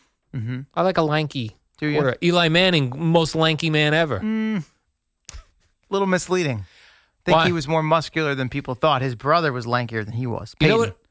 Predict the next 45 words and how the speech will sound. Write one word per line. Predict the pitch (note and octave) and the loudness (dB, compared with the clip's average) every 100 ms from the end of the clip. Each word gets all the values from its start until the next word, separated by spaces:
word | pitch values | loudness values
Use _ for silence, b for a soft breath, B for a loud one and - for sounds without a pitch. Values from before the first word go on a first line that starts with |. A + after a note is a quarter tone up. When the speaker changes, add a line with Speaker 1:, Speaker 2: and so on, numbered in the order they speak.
| _ | _
Speaker 2:
what? | - | -2
I | |
think | D#3 A3 F#3 | 0 -2 0
you | |
know | F#3 | 2
what | F3+ | 0
the | D3+ | 2
problem | D#3 D3 C#3+ | 2 2 0
is. | C3+ - - _ _ - _ _ _ | -2 -4 -12 _ _ -20 _ _ _
We're | D3 D#3 | 0 0
comparing | - C3+ D3 C#3+ C#3+ B2+ | 0 2 2 4 2 0
them | A#2 A2+ | -2 -4
to | - B2 A2 G#2 G2+ _ _ _ _ _ _ | -4 -2 -2 -4 -8 _ _ _ _ _ _
other | C3+ C3 B2 | 0 2 0
guys | G#2+ A#2 A#2 A2 | 2 4 4 2
that | G#2+ | 0
are | G2+ G2+ | 2 2
also | A#2 G2+ A2+ F2+ F2 | 2 0 -2 -4 -8
very | G2 G2 B2 A2+ G#2 | -14 0 2 2 0
muscular | G#2 G2+ - B3 G2+ G2 | 0 0 0 0 0 0
Speaker 1:
Yeah, | A#2+ | -2
Speaker 2:
and | G2+ | -4
Speaker 1:
skill | - G#2+ D3+ | 0 0 2
Speaker 2:
bigger. | G2+ | 2
Speaker 1:
position | G2 C#3 C#3 D3 C#3+ | 2 -2 -4 -4 -2
guys, | C#3+ C3+ C3+ C3+ C3 | 2 4 4 0 -2
Speaker 2:
Yeah. | |
Speaker 1:
yeah. | C#3 G#2+ - _ _ | -6 -6 -12 _ _
Speaker 2:
The | A2 | 0
wide | C#3+ F#3 | 2 2
receivers | E3+ - D#3+ D3 G#2 | 0 -2 0 0 0
now | F#2+ F3 | 2 2
Speaker 1:
Oh, | |
Speaker 2:
have | A2 F2+ A2+ - | 2 -2 -12 -10
Speaker 1:
God. | - D3 - - _ | -4 -4 -4 -10 _
Speaker 2:
huge | D3+ C#3 F3 C3+ | -6 0 0 0
muscles. | A2 F#2 - - A#2 | 0 -2 -2 -6 -4
Speaker 1:
D | D#3 | -6
K | - C#3 | -4 -2
Metcalf, | B2+ D3 - G#2+ G#2 - _ - | -2 -4 -4 -4 -4 -8 _ -2
the, | |
Speaker 2:
Yeah. | A#2 A2 - _ _ | 2 2 -2 _ _
Speaker 1:
the, | C#3 B2 | -20 -14
uh, | G#2+ | -14
Seahawks. | - D3+ C3 G#2 - | -12 -8 -6 -6 -10